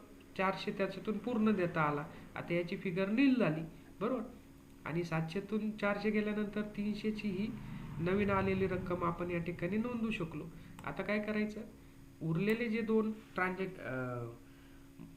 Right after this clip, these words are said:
माल जे आहे, तर त्या मालाची रक्कम as it is खाली बॅलन्स म्हणून कॅरी आपण खाली करणार, बरोबर. तर या ठिकाणी अशा पद्धतीने आपण ही कॅरी केली. आता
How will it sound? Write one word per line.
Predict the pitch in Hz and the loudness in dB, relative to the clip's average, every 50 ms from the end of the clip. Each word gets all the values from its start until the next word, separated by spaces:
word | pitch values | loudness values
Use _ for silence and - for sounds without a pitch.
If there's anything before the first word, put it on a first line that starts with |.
| - - - | -14 -8 -4
माल | 151 160 170 180 185 202 214 | 0 2 4 6 6 6 4
जे | 180 175 190 | 4 4 4
आहे, | 185 170 147 135 135 135 - - - - | 4 4 2 0 -2 -6 -10 -14 -12 -10
तर | 151 | -8
त्या | 147 - 170 | -4 -2 -2
मालाची | 170 165 170 175 180 185 190 - - - 214 | 0 2 2 2 2 2 0 0 -2 -2 -4
रक्कम | 190 185 185 - - 202 220 262 262 - - - - - 147 | -4 -4 -6 -6 -6 -4 -4 -4 -6 -8 -10 -14 -8 -4 -2
as | 160 180 180 180 | -2 0 0 0
it | 196 170 165 208 | -2 -2 0 -2
is | 214 214 - - | -2 -2 -4 -8
खाली | - 151 147 160 214 - - - - - | -6 -4 -2 -2 -2 -4 -6 -10 -12 -6
बॅलन्स | 139 160 160 160 165 185 202 220 - - - - - - | 0 2 4 4 4 4 2 0 -4 -8 -14 -18 -14 -8
म्हणून | - 151 147 165 214 - - - - - - - - - - - | -6 -4 -2 -2 -2 -4 -6 -12 -16 -20 -18 -14 -14 -8 0 2
कॅरी | 175 165 156 156 160 | 4 4 4 4 2
आपण | 156 135 - - 180 214 - - - - - - | 0 -2 -2 -4 -4 -6 -6 -8 -14 -18 -18 -14
खाली | - - 127 123 180 - - - - - - - - | -10 -8 -6 -4 -4 -6 -6 -10 -16 -20 -12 -8 -4
करणार, | 143 123 117 113 - - - - - | -4 -4 -4 -6 -12 -14 -16 -12 -6
बरोबर. | 143 160 202 254 277 226 - - - - - - - - - | -4 -2 -2 -2 -4 -6 -8 -12 -16 -20 -20 -20 -20 -18 -12
तर | - 156 | -8 -4
या | 160 160 | -4 -4
ठिकाणी | 160 160 165 160 160 160 165 202 285 - - - - - - - - - | -4 -4 -6 -6 -4 -2 -2 -2 -4 -6 -8 -12 -18 -20 -20 -14 -8 -6
अशा | 143 151 - 165 | -6 -6 -6 -6
पद्धतीने | 160 - 156 151 156 160 - 151 147 | -6 -6 -6 -4 -4 -4 -4 -4 -4
आपण | 139 139 139 - 147 147 | -4 -4 -6 -6 -6 -6
ही | 143 135 185 220 214 - - - - - - - - - - | -4 -4 -4 -4 -6 -8 -12 -18 -20 -20 -20 -20 -18 -10 -4
कॅरी | - 185 165 151 139 127 | 0 2 2 2 2 0
केली. | 127 - 120 110 110 - - - - - - - - - - - - - | -4 -6 -8 -8 -10 -12 -16 -18 -20 -20 -20 -18 -18 -18 -18 -16 -8 -4
आता | - 175 - - | -4 -4 -2 0